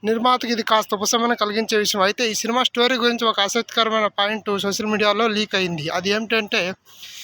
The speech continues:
ఇది పునర్జన్మ నేపథ్యంలో తెరకెక్కిన సినిమా అని. వివరాల్లోకి వెళ్తే రాష్ట్రాల్లో తీవ్రమైన వరదల ద్వారా నీళ్ళల్లో ఆకలి అరుపులతో ఒక బిడ్డ అరుపులు వినిపిస్తూ ఉంటుంది. ఆ బిడ్డను ఒక పూజారి దత్తత తీసుకొని హరి మహావిష్ణువు,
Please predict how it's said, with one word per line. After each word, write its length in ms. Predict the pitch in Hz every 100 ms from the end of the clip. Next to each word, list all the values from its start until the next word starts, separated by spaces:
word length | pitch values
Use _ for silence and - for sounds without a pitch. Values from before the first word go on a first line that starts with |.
| -
ఇది 120 | 226 233
పునర్జన్మ 500 | 220 240 214 254 247
నేపథ్యంలో 560 | 226 226 226 226 226
తెరకెక్కిన 440 | 226 214 220 - 220
సినిమా 340 | 214 208 226
అని. 240 | 214 214 180 190 180 - - - - - - - - - _ _ _ _ - -
వివరాల్లోకి 500 | 214 240 254 254 226
వెళ్తే 320 | 240 220 240
రాష్ట్రాల్లో 480 | 214 220 254 254 254
తీవ్రమైన 440 | 240 240 240 247
వరదల 320 | 220 226 240
ద్వారా 220 | 233 233
నీళ్ళల్లో 500 | 226 233 240 240 240 - -
ఆకలి 360 | 196 220 240 226
అరుపులతో 680 | 202 208 233 233 - 226 233 - - - - - 214
ఒక 200 | 208 214
బిడ్డ 300 | 180 196 233
అరుపులు 420 | 202 202 247 233
వినిపిస్తూ 460 | 220 214 220 -
ఉంటుంది. 360 | 208 196 185 180
ఆ 80 | 180
బిడ్డను 340 | 180 185 240
ఒక 180 | 214 196
పూజారి 480 | 190 208 208 240 202
దత్తత 320 | 196 196 233 -
తీసుకొని 500 | 208 - 214 226 294 _ _ _ _ - _ _ - -
హరి 300 | 220 240 233 - _ _ -
మహావిష్ణువు, 680 | 208 196 233 208 - 190